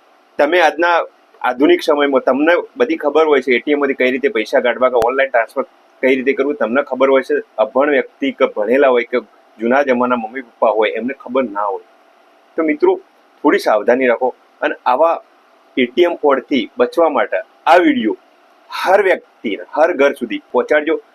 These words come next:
જેના કારણે આવનાર સમયમાં આવીને કોઈ ગઠિયો તમારા મમ્મી પપ્પાના કે કોઈના મમ્મી પપ્પાના પૈસા ખોટી રીતે ઉપાડી અને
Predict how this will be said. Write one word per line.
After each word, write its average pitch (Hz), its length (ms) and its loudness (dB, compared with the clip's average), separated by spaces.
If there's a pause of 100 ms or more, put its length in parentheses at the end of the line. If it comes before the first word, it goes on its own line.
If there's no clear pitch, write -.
જેના 156 220 4
કારણે 104 280 -2 (100)
આવનાર 139 300 2
સમયમાં 120 440 -2 (280)
આવીને 151 340 2
કોઈ 160 160 0
ગઠિયો 139 500 0 (300)
તમારા 143 300 0
મમ્મી 156 280 0
પપ્પાના 147 420 -2
કે 139 100 -6
કોઈના 139 360 2
મમ્મી 180 240 0
પપ્પાના 147 420 -2 (340)
પૈસા 135 400 0 (120)
ખોટી 147 260 2
રીતે 185 200 4
ઉપાડી 160 460 0 (760)
અને 123 380 0